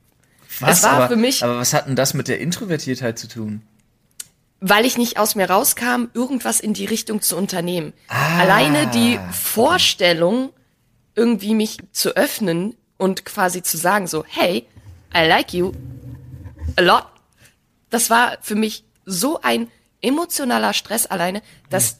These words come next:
Speaker 2: die Positivität einer Liebe quasi, das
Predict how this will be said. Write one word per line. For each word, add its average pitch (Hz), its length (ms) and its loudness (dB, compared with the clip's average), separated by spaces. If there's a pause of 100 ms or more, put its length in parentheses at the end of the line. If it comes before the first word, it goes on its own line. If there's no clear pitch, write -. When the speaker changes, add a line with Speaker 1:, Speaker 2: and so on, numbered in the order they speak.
Speaker 2:
die 175 260 -8 (580)
Positivität 240 920 -2 (200)
einer 175 460 4 (440)
Liebe 185 540 -2
quasi, 175 520 -4
das 180 160 -4